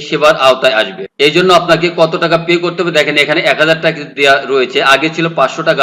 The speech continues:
আপনার ট্রাভেল ট্যাক্স, এখন সরকার ডাবল করেছে, সেজন্য এখন আমাদের এক হাজার টাকা ট্রাভেল ট্যাক্স পে করতে হবে। তাহলে সেজন্য আমাকে সর্বপ্রথম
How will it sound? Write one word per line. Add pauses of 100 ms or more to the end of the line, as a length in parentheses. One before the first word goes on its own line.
আপনার (380)
ট্রাভেল
ট্যাক্স, (120)
এখন (120)
সরকার (200)
ডাবল (100)
করেছে, (100)
সেজন্য (100)
এখন
আমাদের (160)
এক
হাজার
টাকা (100)
ট্রাভেল
ট্যাক্স
পে
করতে
হবে। (180)
তাহলে
সেজন্য
আমাকে
সর্বপ্রথম